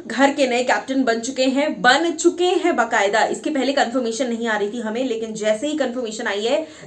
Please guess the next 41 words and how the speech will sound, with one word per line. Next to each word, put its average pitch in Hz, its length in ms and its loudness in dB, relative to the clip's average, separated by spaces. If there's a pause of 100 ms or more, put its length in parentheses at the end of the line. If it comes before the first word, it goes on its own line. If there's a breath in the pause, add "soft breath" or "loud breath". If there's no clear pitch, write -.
(100)
सबसे 392 200 2
पहले 320 220 8
मैं 311 80 6
आपके 277 200 4
लिए 269 100 2
confirmation 247 500 0
लेकर 208 300 2
आ 196 180 4
गई 190 220 0
हूँ। 240 320 0 (680)
मैं 254 100 2
आपको 262 180 0
बता 247 240 0
दूं 370 260 2 (300 loud breath)
कि - 80 -12
इस - 180 2
वक्त 302 200 2
की 311 80 -2
सबसे 311 280 0
बड़ी 240 240 2
breaking 226 440 -2
news 254 260 0
बिग 202 160 0
बॉस 208 220 2
से 247 60 -2
related 196 460 -2
यही 254 240 2
है 240 160 2
कि 262 120 -2
गौतम 247 320 2
विग 247 340 0
इस - 360 -4
बार 226 460 4
घर 208 180 -4
के 202 140 0
captain 233 460 -2
बन 233 140 0
चुके 254 260 0
हैं। 254 220 0
Nomination 262 640 0
से 330 400 0